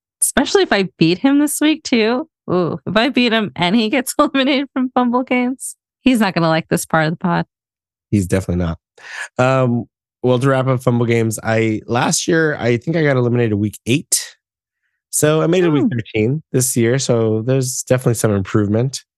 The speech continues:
Speaker 2: Um, you know, was hoping, was hoping to get just a little further. You know, Sam Howell wasn't my downfall, so I was happy with that. Uh, was able to ride with him and stuff like that. But unfortunate to be out at this point in time. But yeah, Fumble Games is down to six players.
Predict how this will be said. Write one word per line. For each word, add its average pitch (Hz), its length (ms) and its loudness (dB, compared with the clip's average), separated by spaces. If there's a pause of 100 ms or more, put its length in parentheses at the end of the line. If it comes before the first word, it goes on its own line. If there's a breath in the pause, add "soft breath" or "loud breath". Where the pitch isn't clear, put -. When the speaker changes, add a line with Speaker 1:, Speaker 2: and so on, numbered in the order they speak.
(500 soft breath)
Speaker 2:
Um, 90 540 -2 (240)
you 107 100 0
know, 90 180 0
was 101 180 -2
hoping, 113 500 0
was 123 120 -2
hoping 131 180 2
to 127 60 2
get 120 120 0
just 120 220 -2
a 120 80 2
little 143 360 0
further. 135 560 0 (360 loud breath)
You 139 60 2
know, 127 80 2
Sam 139 260 0
Howell 143 340 0
wasn't 127 300 -2
my 123 80 0
downfall, 127 540 -2
so 101 180 -2
I 98 40 0
was 98 100 0
happy 107 260 -2
with 98 120 -2
that. 110 280 0 (260)
Uh, 90 280 -2 (160)
was 104 100 2
able 101 140 2
to 98 60 0
ride 98 160 2
with 98 160 0
him 107 120 0
and 101 120 -2
stuff - 240 -2
like 104 140 -2
that. 110 240 0
But 101 200 0 (180)
unfortunate 117 580 0
to 104 100 -2
be 101 240 0
out 120 240 2
at 120 100 0
this 123 160 0
point 127 160 2
in 123 80 0
time. 123 320 0
But 98 340 -2
yeah, 120 260 -2
Fumble 113 300 0
Games 110 240 0
is 104 60 -2
down 107 280 2
to 101 340 0
six - 600 -2
players. - 760 -6